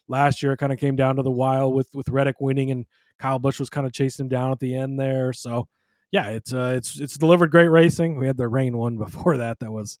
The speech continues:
an interesting thing. Like you said, the weather can, can play into it, but another great track, and, and excited to go back there, and, uh, glad to see that, that coda has kind of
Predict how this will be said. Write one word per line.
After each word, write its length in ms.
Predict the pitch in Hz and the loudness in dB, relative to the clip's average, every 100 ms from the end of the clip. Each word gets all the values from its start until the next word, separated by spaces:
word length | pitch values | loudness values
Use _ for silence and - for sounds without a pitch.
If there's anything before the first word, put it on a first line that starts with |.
| _ _ _ _ - | _ _ _ _ -4
an 100 | 131 | -2
interesting 500 | 123 123 - 117 110 | -2 -4 -6 -6 -6
thing. 260 | 120 117 | -8 -6
Like 200 | 123 113 | -4 -6
you 60 | 160 | -4
said, 180 | 131 117 | -4 0
the 60 | |
weather 260 | 120 123 120 | 2 4 2
can, 220 | 123 120 | -2 -6
can 160 | - 139 | -4 2
play 280 | 139 131 | 4 4
into 300 | 123 113 123 | 2 -2 -4
it, 80 | 123 - | -4 -6
but 160 | 117 104 _ _ _ | -12 -12 _ _ _
another 160 | 151 156 | 6 8
great 240 | 151 156 | 10 8
track, 340 | - 143 139 - | 8 4 4 2
and, 180 | 123 120 | -6 -6
and 220 | 120 117 | -6 -6
excited 320 | - 135 123 | -2 0 2
to 80 | 120 | 4
go 100 | 123 | 4
back 280 | 123 123 - | 2 0 -2
there, 260 | 123 120 | -4 -2
and, 180 | 117 113 | -4 -6
uh, 180 | 113 113 _ _ _ _ | -8 -8 _ _ _ _
glad 200 | - 190 | 6 6
to 60 | 175 | 6
see 200 | - 175 | 4 4
that, 200 | 156 160 | 4 2
that 140 | 156 | -2
coda 240 | - 151 147 | 4 6 6
has 140 | 127 | 2
kind 200 | - 139 | 0 0
of 200 | 131 123 | 0 -4